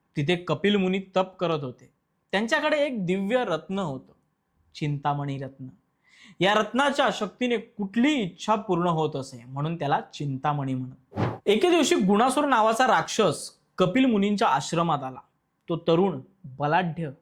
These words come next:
पण स्वभावाने अहंकारी होता. मुनींनी त्याचं प्रेमाने स्वागत केलं आणि त्याला अन्न, आदर दिला. अन्न खाताना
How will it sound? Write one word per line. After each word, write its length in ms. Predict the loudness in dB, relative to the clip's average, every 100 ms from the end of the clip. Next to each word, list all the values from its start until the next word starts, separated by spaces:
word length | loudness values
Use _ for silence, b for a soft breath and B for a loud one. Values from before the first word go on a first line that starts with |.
| _ -6
पण 120 | -6
स्वभावाने 680 | -8 -12 -6 -2 0 0 -4 -10 -12
अहंकारी 520 | -8 -6 -4 -4 -4
होता. 240 | -8 -16 _ _ _ _ _ _ -2
मुनींनी 520 | 2 2 2 0 -2 -6 -4
त्याचं 260 | -4 -4
प्रेमाने 640 | -8 -8 -4 -2 0 -2 -4
स्वागत 380 | -4 -4 -4 -8 -12
केलं 200 | -16 -16 _ _ _ _
आणि 220 | -4 -2
त्याला 200 | 0 0 -2 -8 -6
अन्न, 380 | -2 -2 -2 -6 -12 _ 0
आदर 400 | 0 2 0 -2
दिला. 220 | -8 -12 _ _ _ _ _ _ _ _ _ _ _ B B B B B B
अन्न 220 | 2 2
खाताना 560 | 2 2 2 2 4